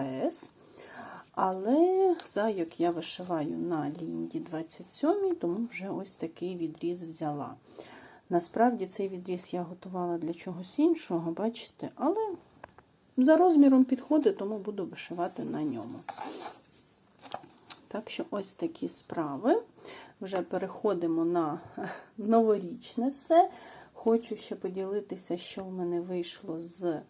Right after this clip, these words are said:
е, свічкою. Подивіться, яка гарна. Мені так подобається, я прям в захваті від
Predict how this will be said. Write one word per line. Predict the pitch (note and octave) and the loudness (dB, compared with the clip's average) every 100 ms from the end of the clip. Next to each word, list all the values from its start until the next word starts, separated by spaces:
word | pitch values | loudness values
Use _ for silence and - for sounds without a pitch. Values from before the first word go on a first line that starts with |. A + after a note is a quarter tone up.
| - - - - _ B3+ | -16 -16 -16 -20 _ -4
е, | F#3 F3+ E3+ - F3 | -2 0 0 -4 -8
свічкою. | - G3 F3 - - G#3 A3 B3 C4 - | -10 -10 -10 -10 -10 -8 0 2 2 0
Подивіться, | - F3+ F3 - F3+ | -8 -6 -6 -8 -10
яка | E3+ - F#3 | -10 -12 -12
гарна. | F#3+ F#3 G3 F#3 F#3+ | -10 -10 -8 -10 -10
Мені | G3+ F#3+ | -12 -8
так | F#3+ F3+ - | -4 -4 -4
подобається, | E3 E3+ F#3 G3 D3+ D3+ F3+ | -6 -4 -4 -2 -4 -6 -8
я | E3 | -8
прям | E3 E3 | -6 -6
в | E3+ | -2
захваті | D#3+ D#3 - - - | -4 -4 -12 -12 -10
від | E3+ | -10